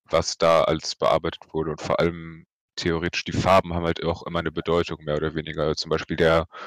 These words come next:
äh, der Rasen von den Parks sieht halt nicht so grün aus, wie er da ist, aber es, du kannst natürlich einer reichen Familie wie denen halt keinen, keinen Acker dahin packen, so wie es halt in Wirklichkeit war, weil es halt irgendwo in der Sonne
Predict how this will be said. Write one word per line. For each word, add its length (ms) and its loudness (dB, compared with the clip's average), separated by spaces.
äh, 500 -2
der 220 0
Rasen 480 2
von 380 -4
den 300 -4
Parks 500 -2
sieht 160 -10
halt 220 -2
nicht 160 -6
so 120 -10
grün 260 -6
aus, 260 -2
wie 80 -2
er 80 2
da 200 4
ist, 160 -2
aber 160 -4
es, 200 -6
du 60 -12
kannst 200 -2
natürlich 420 -6
einer 120 0
reichen 260 2
Familie 460 -4
wie 100 -2
denen 320 2
halt 220 -2
keinen, 520 -2
keinen 260 0
Acker 280 4
dahin 260 2
packen, 500 -6
so 260 -8
wie 60 -4
es 100 -4
halt 180 2
in 100 -4
Wirklichkeit 460 -2
war, 160 4
weil 100 2
es 80 -8
halt 220 -6
irgendwo 320 -6
in 60 -10
der 100 -2
Sonne 240 -2